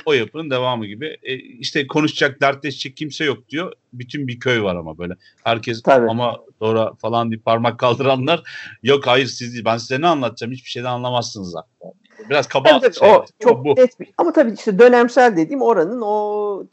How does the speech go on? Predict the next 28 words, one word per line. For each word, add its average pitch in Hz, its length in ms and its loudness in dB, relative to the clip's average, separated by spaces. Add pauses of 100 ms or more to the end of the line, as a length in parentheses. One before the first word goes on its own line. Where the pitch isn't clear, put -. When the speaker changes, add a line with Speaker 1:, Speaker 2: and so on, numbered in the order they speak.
Speaker 2:
sınıf 214 320 -4
farkının, 151 460 2
o 175 200 -2
bölgenin, 147 480 2
o 175 180 -6
dönemin, 147 460 -4
e, 160 80 -6
insanları. 160 840 2
Ben, 165 180 2
ben 175 140 4
mesela 190 480 -2 (320)
bir 175 100 -6
dönem 185 500 2
Pipo 190 520 4
içiyordum. 156 520 -2
O 180 140 2
Pipo'nun - 1300 0
törensel 165 600 4
modu 147 240 -2
falan 151 240 -4
çok 160 200 -10
hoşuma 175 300 -2
giderdi. 131 400 0
Hem 156 280 -2
de 151 60 -10
pek 147 240 -6
çok - 220 -8
Pipo, 135 480 4